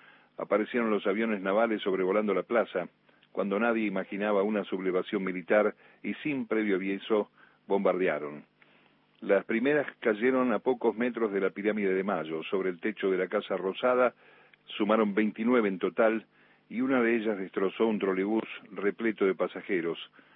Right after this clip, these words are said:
Aquella imagen emblemática de la hazaña sin escrúpulos recorre cada junio la memoria popular colectiva junto con los fusilamientos del cincuenta y seis.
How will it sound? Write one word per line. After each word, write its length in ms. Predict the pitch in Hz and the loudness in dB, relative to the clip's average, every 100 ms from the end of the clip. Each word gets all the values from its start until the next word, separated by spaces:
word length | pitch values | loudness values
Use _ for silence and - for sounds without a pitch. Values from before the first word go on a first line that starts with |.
| _ _ | _ _
Aquella 320 | - - 101 | -10 -6 -2
imagen 400 | 98 107 107 101 | -2 -2 -2 -4
emblemática 680 | 95 95 98 117 - 85 87 | -4 -2 0 0 -2 -4 -4
de 120 | 85 | -2
la 60 | 82 | -4
hazaña 440 | - 113 107 95 85 | -4 -2 0 -2 -6
sin 140 | 113 | -8
escrúpulos 540 | 92 - 110 95 104 95 - _ - - _ | -8 -6 -6 -4 -2 -2 -6 _ -20 -20 _
recorre 600 | 95 101 101 135 117 95 | -4 -2 2 4 6 2
cada 240 | 87 107 95 | 0 0 0
junio 380 | - 113 104 92 | -2 -4 -2 -2
la 80 | |
memoria 400 | 87 87 101 98 | -2 -2 -2 -2
popular 400 | 85 90 90 101 | -4 -6 -2 -2
colectiva 580 | 98 98 87 - 98 98 - _ - - _ | -2 -4 -4 -4 0 0 -2 _ -20 -20 _
junto 380 | - 110 104 104 | -8 -4 0 0
con 180 | 90 92 | 0 -2
los 120 | 90 | -2
fusilamientos 720 | - 98 98 92 101 92 98 | -4 -10 -4 -4 -2 -4 -6
del 140 | 90 85 | -6 -8
cincuenta 400 | 85 80 85 82 | -10 -6 -6 -6
y 80 | 82 | -10
seis. 280 | - 69 67 | -8 -10 -10